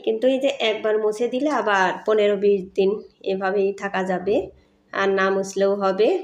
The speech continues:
পনেরো বিশ দিন তো আর আমি বাড়ি থাকবো না, তখন আবার বাসায় এসে তখন কিন্তু মুছতে হবে। এই তো সব কিছুই কিন্তু হালকা হালকা করে কিছু কিছু আমি মুছে নিচ্ছি, কারণ এইগুলো পরিষ্কার করে তারপরে কিন্তু আমি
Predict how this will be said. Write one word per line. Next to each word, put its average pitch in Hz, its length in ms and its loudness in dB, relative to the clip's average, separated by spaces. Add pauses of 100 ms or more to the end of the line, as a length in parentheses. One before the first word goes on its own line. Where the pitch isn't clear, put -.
পনেরো 208 320 0
বিশ 202 240 4
দিন 208 180 4
তো 214 80 -2
আর 214 100 2
আমি 208 220 2
বাড়ি 208 240 2
থাকবো 208 320 -6
না, 254 140 0
তখন 208 300 -2 (260)
আবার 208 340 2 (580)
বাসায় 208 480 0
এসে 220 280 4
তখন 208 380 0
কিন্তু 190 240 -2
মুছতে 185 340 -2
হবে। 175 300 -4 (1700)
এই 277 100 2
তো 294 140 4
সব 277 300 2
কিছুই 285 320 2
কিন্তু 262 300 2
হালকা 233 360 2
হালকা 240 320 0
করে 233 220 4
কিছু 226 280 -2
কিছু 226 240 -4
আমি 220 240 2 (320)
মুছে 220 300 -2
নিচ্ছি, 208 440 0 (220)
কারণ 208 260 0 (400)
এইগুলো 220 380 4
পরিষ্কার 233 540 0
করে 214 220 0
তারপরে 202 440 0
কিন্তু 226 260 -2
আমি 214 220 2